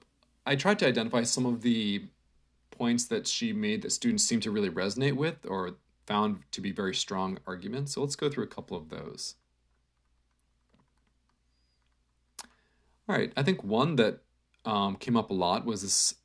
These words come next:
idea of loneliness and,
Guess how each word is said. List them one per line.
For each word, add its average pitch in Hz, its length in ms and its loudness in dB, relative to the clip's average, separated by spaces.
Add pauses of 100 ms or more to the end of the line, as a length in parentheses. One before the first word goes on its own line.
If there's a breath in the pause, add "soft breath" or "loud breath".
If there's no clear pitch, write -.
idea 107 460 -2
of 98 500 -2 (220)
loneliness 143 800 4
and, 95 580 -2